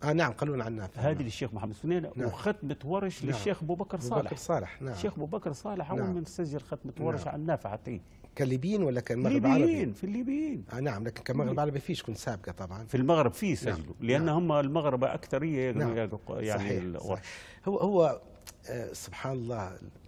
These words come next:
Speaker 1: الحديث عن هؤلاء الأفاضل، السيرة عطرة، ذكية، زاكية، قصي كثير. آه، احنا الآن ما زلنا مع نموذج اللي هو الشيخ، آه، أحمد، أحمد القريو.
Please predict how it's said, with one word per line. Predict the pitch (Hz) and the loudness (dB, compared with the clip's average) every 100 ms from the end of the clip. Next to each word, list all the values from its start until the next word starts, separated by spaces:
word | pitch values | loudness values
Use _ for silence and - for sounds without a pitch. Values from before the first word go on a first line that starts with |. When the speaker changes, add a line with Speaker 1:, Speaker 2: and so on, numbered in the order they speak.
| - | -20
Speaker 1:
الحديث | - - 113 135 120 | -12 -8 -6 -4 -4
عن | 101 104 | -4 -4
هؤلاء | 110 123 | -2 -2
الأفاضل، | 104 98 - 117 101 | -4 -6 -6 -8 -8
السيرة | 98 - 131 117 104 95 - - - - | -10 -8 -4 -2 -2 -6 -10 -20 -20 -12
عطرة، | 107 135 143 120 110 107 98 | -4 -4 -2 -4 -4 -6 -8
ذكية، | 90 113 - - 123 110 107 95 | -6 -6 -6 -4 -2 -2 -2 -4
زاكية، | 92 151 143 - 117 117 110 98 - - - 143 - - - - | 2 4 4 0 -4 -4 -4 -6 -10 -18 -16 -16 -16 -20 -18 -2
قصي | 165 - 147 - | -2 -2 -8 -2
كثير. | 160 180 123 - - - - - - - 131 | 0 2 0 -4 -20 -20 -20 -20 -20 -14 -6
آه، | 127 110 - | -6 -6 -10
احنا | - 165 | -2 0
الآن | 220 185 165 147 | 0 2 0 0
ما | 143 | -4
زلنا | 117 170 127 | -2 0 0
مع | 117 113 98 82 101 107 | -2 -4 -6 -10 -8 -4
نموذج | 120 151 139 127 | -2 0 -2 -6
اللي | 98 | -6
هو | 123 98 | -6 -6
الشيخ، | 95 - 117 - - | -8 -6 -8 -6 -8
آه، | 95 87 - | -6 -6 -6
أحمد، | 110 - 110 | -8 -8 -8
أحمد | 101 98 92 | -8 -10 -10
القريو. | 95 98 | -8 -6